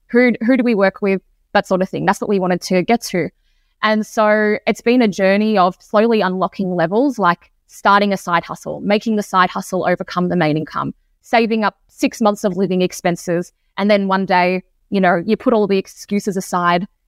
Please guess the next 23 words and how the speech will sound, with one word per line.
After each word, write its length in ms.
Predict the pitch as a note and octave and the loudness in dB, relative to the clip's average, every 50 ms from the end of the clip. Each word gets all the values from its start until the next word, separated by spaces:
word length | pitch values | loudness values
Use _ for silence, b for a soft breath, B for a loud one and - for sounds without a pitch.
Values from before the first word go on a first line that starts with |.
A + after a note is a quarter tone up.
| _ - | _ -2
and 80 | G#3+ G#3+ | 0 2
over 160 | A3 G#3 A3 | 2 2 0
breakfast, 460 | G3+ - F#3+ F#3 - - - G3 - - | 0 -2 -4 -6 -6 -6 -8 -8 -6 -4
we 80 | F#3+ | -6
shook 200 | - - D4+ - | -2 -2 -2 0
hands 400 | - A#3+ G#3 G3+ G3+ G3 - _ _ _ _ _ _ - | 2 2 2 2 2 0 -4 _ _ _ _ _ _ -4
and 60 | G#3+ | 0
we're 60 | G#3+ G#3 | 2 2
like, 180 | F#3+ F#3 - - _ _ _ _ _ _ _ _ _ _ _ _ _ - | 2 0 -2 -6 _ _ _ _ _ _ _ _ _ _ _ _ _ -2
"F 180 | - A3+ - - | -2 0 0 2
it, 160 | A#3 A3 - _ _ _ _ _ - | 0 0 -2 _ _ _ _ _ -8
let's 420 | G3+ G3 A3 A3 - - - - - _ - | -2 0 0 0 -2 -4 -20 -20 -12 _ 0
go 140 | G#3+ G3+ | 0 0
and 220 | G3+ G3 G3+ - - | 0 -2 -4 -8 -6
quit 180 | - - B3 A3+ | -2 0 2 2
our 100 | G#3+ G#3+ | 2 2
jobs 260 | G#3 F#3+ F#3 F#3 - | 2 0 -4 -4 -4
today 460 | - G3+ F#3+ F#3 F#3 F3+ F3+ F#3+ F#3+ _ _ _ _ _ - | -6 -2 -2 0 0 0 -2 -4 -6 _ _ _ _ _ -2
and, 460 | G3+ G3+ G3 G3 G3 G3 F#3 F3+ - _ - | 0 0 0 0 -2 -4 -6 -8 -8 _ -2
and 120 | - A3 | -2 0
let's 220 | G#3 F3+ G3+ - - | 0 0 -2 -4 -4
get 180 | - F3+ - | -6 -6 -2
going." 340 | - - D#4 B3+ G3+ - G3 | 0 2 2 2 0 -2 -6